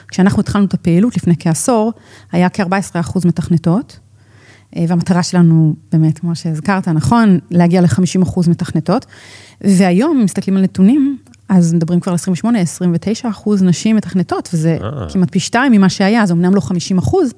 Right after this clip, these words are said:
Speaker 2: כן.
Speaker 1: אה, אבל אגב, מספרית, בסופו של דבר, בגלל שתעשיית ההייטק צומחת בעצמה, אז נכנסים גם יותר ויותר גברים, אז בעצם בשביל שיהיו
Speaker 2: כן.
Speaker 1: חמישים אחוז, או בכלל שיגדל אחוז הנשים,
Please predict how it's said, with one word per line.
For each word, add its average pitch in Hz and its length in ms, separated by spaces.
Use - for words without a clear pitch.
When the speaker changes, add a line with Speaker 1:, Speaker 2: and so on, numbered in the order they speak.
Speaker 2:
כן. 78 240
Speaker 1:
אה, 185 60
אבל 180 120
אגב, 185 240
מספרית, 214 840
בסופו - 260
של 196 180
דבר, 226 460
בגלל 175 220
שתעשיית 175 540
ההייטק 180 260
צומחת 170 440
בעצמה, 277 340
אז 175 120
נכנסים 190 380
גם 185 120
יותר 170 220
ויותר 165 240
גברים, 175 380
אז 165 100
בעצם 196 380
בשביל 208 480
שיהיו 202 420
Speaker 2:
כן. - 80
Speaker 1:
חמישים 185 260
אחוז, 269 440
או 175 100
בכלל 208 280
שיגדל 196 460
אחוז 196 240
הנשים, 220 320